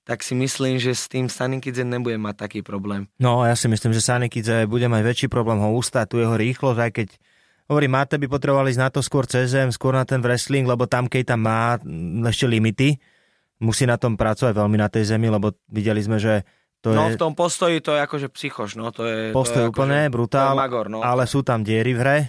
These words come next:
Speaker 2: a všet-, všetci o nich vieme, o tých dierach, lenže ľahké si to povedať a na druhú stranu
Speaker 1: A potom
Speaker 2: je
Speaker 1: to
Speaker 2: to aplikovať.
Speaker 1: urobiť? Jasné.
Speaker 2: Na ňo, lebo <laughs> tiež je rýchly,
Speaker 1: No.
Speaker 2: ty kokos, líta
Speaker 1: To je,
Speaker 2: to tam.
Speaker 1: to je, to je magor, no.
Speaker 2: Takže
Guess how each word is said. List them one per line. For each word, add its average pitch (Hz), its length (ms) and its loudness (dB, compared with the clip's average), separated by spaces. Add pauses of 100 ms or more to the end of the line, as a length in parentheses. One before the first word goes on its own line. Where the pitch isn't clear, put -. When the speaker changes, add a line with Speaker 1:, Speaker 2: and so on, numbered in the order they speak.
(100)
Speaker 2:
a 110 260 -2
všet-, 113 320 -2
všetci 151 380 -2
o 147 80 4
nich 147 160 2
vieme, 117 320 2
o 135 80 2
tých 131 160 -4
dierach, 123 480 0 (420)
lenže 117 220 2
ľahké 123 400 0
si - 80 -4
to 120 80 -4
povedať 113 380 0
a 117 80 0 (100)
na 107 180 -2
druhú 110 140 -2
stranu 113 320 -2
Speaker 1:
A - 20 2
potom 113 220 2
Speaker 2:
je 113 80 0
Speaker 1:
to 120 160 -2
Speaker 2:
to 117 140 0
aplikovať. 127 340 2 (160)
Speaker 1:
urobiť? - 0 - (160)
Jasné. 113 420 -6
Speaker 2:
Na 113 140 0
ňo, 117 180 0
lebo 123 280 2 (140)
<laughs> 120 120 -4
tiež 127 160 2 (160)
je 131 160 2
rýchly, 127 480 2
Speaker 1:
No. 113 80 0
Speaker 2:
ty 123 140 -4
kokos, 117 240 -2
líta 131 180 2
Speaker 1:
To 135 80 4
je, 123 80 0
Speaker 2:
to 110 100 -2
tam. 123 140 -2
Speaker 1:
to 123 80 0
je, 110 160 -2
to 101 160 -6
je 110 80 -2
magor, 104 340 -2
no. 101 300 -4
Speaker 2:
Takže 123 240 0